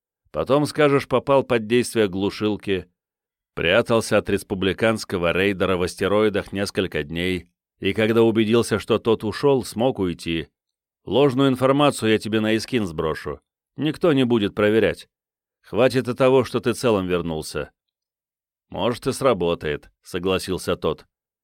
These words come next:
«Когда тебя ждать?» «Не торопись. Мне бот ещё нужно купить. Думаю, твой лёгкий крейсер его утянет».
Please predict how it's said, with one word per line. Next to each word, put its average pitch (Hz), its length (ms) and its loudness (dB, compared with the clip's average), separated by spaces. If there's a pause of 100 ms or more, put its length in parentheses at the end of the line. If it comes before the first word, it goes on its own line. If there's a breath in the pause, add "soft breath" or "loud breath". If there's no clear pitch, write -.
(160)
«Когда 131 320 2
тебя 113 260 0
ждать?» 95 360 0 (680)
«Не 80 160 -8
торопись. 92 680 -2 (400)
Мне 120 280 0
бот 123 220 4
ещё 113 260 0
нужно 107 320 0
купить. 104 460 -4 (480)
Думаю, 143 380 4
твой 131 200 4
лёгкий 127 320 4
крейсер 117 420 0
его 98 240 2
утянет». 82 540 -2